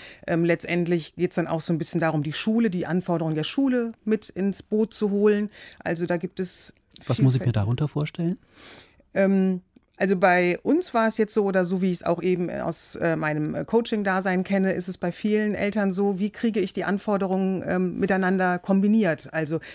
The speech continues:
Speaker 2: Also, dass
Speaker 1: der
Speaker 2: die Schule nicht
Speaker 1: Sport
Speaker 2: unter dem Sport leidet.
Speaker 1: Genau, dass der, dass die Schule nicht unter dem Sport leidet, ähm, genauso wie, ähm, die Sch-, Kinder sind oder Jugendlichen sind meistens bis nachmittags um sechzehn Uhr in der Schule und das Training beginnt oft um halb fünf, fünf. Ähm, das ist allein schon, ähm,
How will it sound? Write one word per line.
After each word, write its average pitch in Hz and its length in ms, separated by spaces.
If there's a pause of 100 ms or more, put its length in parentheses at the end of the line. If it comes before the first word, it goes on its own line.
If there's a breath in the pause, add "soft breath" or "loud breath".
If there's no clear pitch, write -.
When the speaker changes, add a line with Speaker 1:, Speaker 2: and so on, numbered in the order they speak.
Speaker 2:
Also, 120 160
dass 165 140
Speaker 1:
der - 20
Speaker 2:
die 143 80
Schule 156 340
nicht 156 120
Speaker 1:
Sport 180 80
Speaker 2:
unter 151 160
dem 135 100
Sport 123 260
leidet. 120 460
Speaker 1:
Genau, 196 280
dass 170 140
der, 170 200
dass 175 200
die 175 120
Schule 214 280
nicht 190 160
unter 180 180
dem 170 120
Sport 165 340
leidet, 196 600
ähm, 190 280
genauso 190 480
wie, 196 340
ähm, 180 460 (120)
die 185 100
Sch-, - 160
Kinder 202 260
sind 185 220
oder 175 120
Jugendlichen 190 480
sind 180 140
meistens 170 400
bis - 180
nachmittags 180 480
um 180 60
sechzehn 180 420
Uhr 180 140
in 170 80
der 170 80
Schule 196 440 (320 loud breath)
und 185 260
das 185 160
Training 196 320
beginnt 202 280
oft - 280
um 180 120
halb 180 180
fünf, 190 220
fünf. 196 520
Ähm, 156 260
das 156 160
ist 170 140
allein 160 260
schon, 165 460
ähm, 156 340